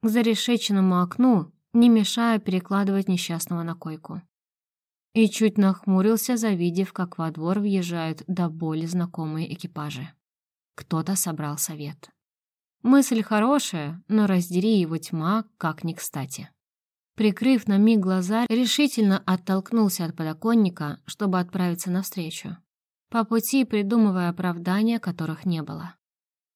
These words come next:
Грудь несчастно горела, но он заставил себя идти ровно и также дышать, не показывать слабости.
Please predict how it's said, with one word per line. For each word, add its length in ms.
Грудь 480
несчастно 640
горела, 760
но 160
он 180
заставил 540
себя 420
идти 220
ровно 640
и 120
также 440
дышать, 520
не 80
показывать 580
слабости. 640